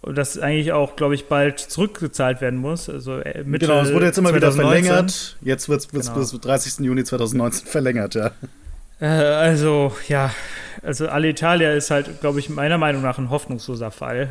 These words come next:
Speaker 1: Vor allem, weil halt gefühlt immer der italienische Staat da so ein großes Interesse dran hat, Alitalia als große internationale Airline anzupreisen. Aber die Strukturen in Alitalia, da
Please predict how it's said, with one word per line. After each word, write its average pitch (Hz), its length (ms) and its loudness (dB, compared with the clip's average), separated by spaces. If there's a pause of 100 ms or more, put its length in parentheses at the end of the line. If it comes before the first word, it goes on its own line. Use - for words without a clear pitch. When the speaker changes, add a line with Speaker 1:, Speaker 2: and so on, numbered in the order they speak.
(180)
Speaker 1:
Vor 135 160 -2
allem, 143 300 2
weil 135 220 2
halt 135 240 -2
gefühlt 147 260 -4
immer 139 180 -2
der 135 120 -4
italienische 135 500 -4
Staat 143 360 -2
da 127 80 -2
so 123 100 -6
ein 135 120 -2
großes 151 420 -2
Interesse 143 500 -2
dran 123 220 -4
hat, 131 320 -8
Alitalia 139 680 -2
als 131 520 -6
große 170 260 -2
internationale 143 840 -2
Airline 135 480 -2
anzupreisen. 135 840 -6
Aber 131 400 -4
die 123 180 -6
Strukturen 135 880 -2
in 139 220 -6
Alitalia, 127 680 -2
da 120 260 -6